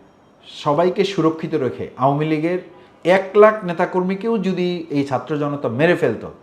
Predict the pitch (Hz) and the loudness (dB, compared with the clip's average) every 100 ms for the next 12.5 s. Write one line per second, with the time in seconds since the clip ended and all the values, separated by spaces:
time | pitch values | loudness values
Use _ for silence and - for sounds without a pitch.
0 | - - - - - 110 113 107 95 - | -20 -20 -20 -12 -8 -8 -10 -12 -12 -10
1 | 135 139 98 95 90 95 101 110 - 95 | -8 -6 -8 -12 -14 -14 -14 -14 -14 -14
2 | 92 87 85 - - - _ _ - _ | -14 -18 -20 -20 -20 -20 _ _ -20 _
3 | _ _ _ _ _ _ _ _ _ _ | _ _ _ _ _ _ _ _ _ _
4 | - - 151 165 175 107 95 - 180 226 | -20 -4 0 2 2 0 -8 -2 0 0
5 | 220 190 180 170 123 - - - _ _ | 4 2 4 2 0 -2 -12 -20 _ _
6 | _ _ - - _ _ _ _ - 127 | _ _ -20 -20 _ _ _ _ -4 0
7 | 151 196 - 196 120 104 165 170 170 208 | 2 2 4 4 4 0 0 0 0 -4
8 | 208 - 196 175 190 202 151 135 135 143 | -4 -6 -4 2 4 4 2 -2 -2 -2
9 | 185 220 269 226 139 156 170 - - - | -2 -4 -4 -4 -2 -2 -4 -10 -10 -4
10 | 190 190 196 226 262 233 170 151 156 180 | 0 0 0 0 2 2 0 0 0 -2
11 | 190 190 165 175 170 - 185 190 185 170 | -4 -4 -2 0 0 -2 -2 -2 -2 -4
12 | 160 139 107 87 76 | -4 -6 -6 -10 -14